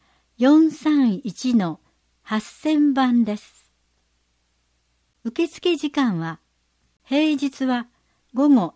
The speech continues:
七時から翌朝九時まで、土曜、日曜、祝日、年末年始は午前九時から翌朝九時までです。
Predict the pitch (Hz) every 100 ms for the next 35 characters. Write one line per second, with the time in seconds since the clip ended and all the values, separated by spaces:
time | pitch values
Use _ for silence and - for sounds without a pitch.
0 | _ 208 277 320 262 240 185 175 170 _
1 | _ 196 214 - 302 294 - 269 - 285
2 | 254 196 160 147 - _ _ _ _ _
3 | _ _ _ _ _ _ 226 262 320 311
4 | 311 262 262 - 277 277 262 240 - -
5 | 254 247 - 202 175 _ - 220 302 320
6 | 302 - 269 269 247 240 180 160 147 _
7 | _ _ _ 247 339 330 269 208 269 240
8 | 240 202 175 156 _ _ _ - 214 233
9 | 311 294 285 - 254 - _ - 285 277
10 | 214 165 151 151 - -